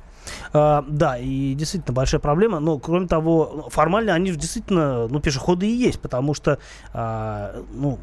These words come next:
законы писались, когда всего этого ещё не было, по большому счёту. И, в общем-то, у нас, э, прогресс, он немножко впереди законодательства бежит. А,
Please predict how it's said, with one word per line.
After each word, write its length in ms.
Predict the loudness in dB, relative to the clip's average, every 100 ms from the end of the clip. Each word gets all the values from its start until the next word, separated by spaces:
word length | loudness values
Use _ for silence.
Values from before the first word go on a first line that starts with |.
| -12 -10
законы 500 | -2 2 4 4 2
писались, 460 | 0 0 0 0 -2
когда 280 | -4 -2 -2
всего 320 | -2 -4 -2
этого 280 | 0 2 2
ещё 260 | 0 0
не 160 | 2 2
было, 180 | 0 -6
по 120 | -8
большому 420 | -10 -10 -10 -12
счёту. 320 | -12 -14 -14 -16 -16 -16 -6
И, 400 | -2 0 2 2
в 100 | 2
общем-то, 540 | 0 0 0 0 0 0
у 120 | 0
нас, 420 | 2 2 0 -6 -4
э, 300 | -4 -4 -2
прогресс, 460 | 0 2 2 0 0
он 160 | 2
немножко 360 | 2 0 -2 -4
впереди 360 | 0 0 2
законодательства 560 | 0 2 2 2 0 -8
бежит. 400 | -6 -6 -4 -6 -10 -14 -16 -14
А, 180 | -8 -8